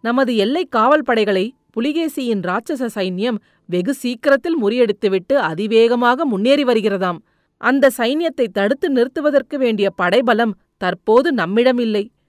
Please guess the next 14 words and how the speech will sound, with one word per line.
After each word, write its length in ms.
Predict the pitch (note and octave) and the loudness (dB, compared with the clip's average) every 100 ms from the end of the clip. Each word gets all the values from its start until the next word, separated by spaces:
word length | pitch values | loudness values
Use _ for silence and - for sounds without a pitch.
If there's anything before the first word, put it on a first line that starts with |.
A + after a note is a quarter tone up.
| _ - | _ -8
ஆங்காங்குள்ள 760 | F3+ G3 A3+ C#4+ D4+ C4+ B3+ | -4 0 2 2 2 0 0
நம் 200 | A#3 G#3 | 0 -2
படைகள் 440 | G3 G3+ B3+ B3+ - | 0 0 2 0 -2
பின்வாங்கி 420 | F#3 A#3 C4 A#3+ | -4 -2 0 0
வந்து 260 | A3+ G3+ C#4 | -2 -2 -2
கொண்டிருக்கின்றன. 760 | B3+ A3+ A3+ - G#3 G#3 F#3+ F3 _ _ _ _ | -2 0 0 -2 -4 -4 -4 -8 _ _ _ _
பல்லவ 380 | G3+ A3 D#4+ E4+ | -2 2 4 6
ராஜ்யத்துக்கு 600 | D4+ A#3 A#3 A3 A3 A3 | 6 4 2 0 -2 0
வந்திருக்கும் 540 | G3 A3 C4 A3+ A3 | 0 0 0 0 -2
அபாயம் 560 | E3+ E3 G3+ A3 B3 B3+ | -2 0 2 2 2 -2
மிகப்பெரியது. 760 | E3 A#3 A3+ B3 B3+ C4 B3 A3 _ - | -4 -4 0 2 4 4 4 -2 _ -8
ஆனாலும் 680 | G3+ G#3+ C#4+ C4+ C#4+ C4 - _ - | 0 2 4 4 2 -2 -10 _ -8
நெற்றிக்கண்ணை 680 | F3+ - D#4+ E4 C#4+ C4+ A#3+ | -8 -6 -8 0 0 2 0
திறந்து 440 | A#3 A#3 B3 D4+ | 0 0 0 -4